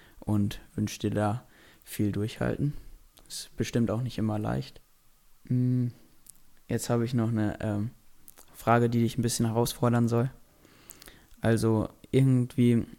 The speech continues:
gibt's da so einen Grund, du musst auf eine einsame Insel und du hast nur die Möglichkeit, drei Dinge mitzunehmen. Die drei Dinge, die dir am wichtigsten sind.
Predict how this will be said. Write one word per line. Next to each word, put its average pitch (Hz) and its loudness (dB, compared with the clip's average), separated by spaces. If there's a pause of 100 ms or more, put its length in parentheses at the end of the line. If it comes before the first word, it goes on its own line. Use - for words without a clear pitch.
(140)
gibt's 120 0
da 120 4
so 120 0
einen 110 2
Grund, 151 2
du 123 2
musst 117 0
auf 107 0
eine 110 2 (540)
einsame 113 4
Insel 139 2 (540)
und 123 0 (280)
du 120 4
hast - -2
nur 123 2
die 120 2
Möglichkeit, 117 -2 (420)
drei 113 2
Dinge 113 0
mitzunehmen. 107 0
Die 104 -6 (120)
drei 110 0 (360)
Dinge, 120 2
die 113 0
dir 117 2
am 107 0
wichtigsten 104 -4
sind. 98 -6